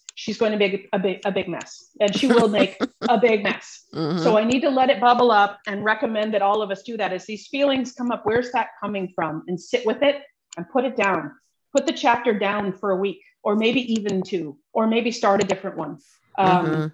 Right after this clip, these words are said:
Speaker 1: because this has helped me to realize that, that some of the wounds that we suffer,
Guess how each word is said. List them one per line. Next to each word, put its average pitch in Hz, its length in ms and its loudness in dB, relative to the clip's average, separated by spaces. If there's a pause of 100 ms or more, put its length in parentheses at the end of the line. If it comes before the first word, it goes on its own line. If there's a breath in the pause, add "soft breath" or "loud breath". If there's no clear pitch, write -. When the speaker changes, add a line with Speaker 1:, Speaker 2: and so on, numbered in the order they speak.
(160)
Speaker 1:
because 208 340 0
this 247 200 2
has 240 160 -2
helped 240 280 -2
me 214 140 -2
to 208 80 -2
realize 196 680 -4
that, 170 160 -8 (140)
that 185 160 -10
some 208 160 -2
of 196 140 -4
the 190 80 -2
wounds 190 580 -4
that - 160 -6
we 180 100 -4
suffer, 170 560 -2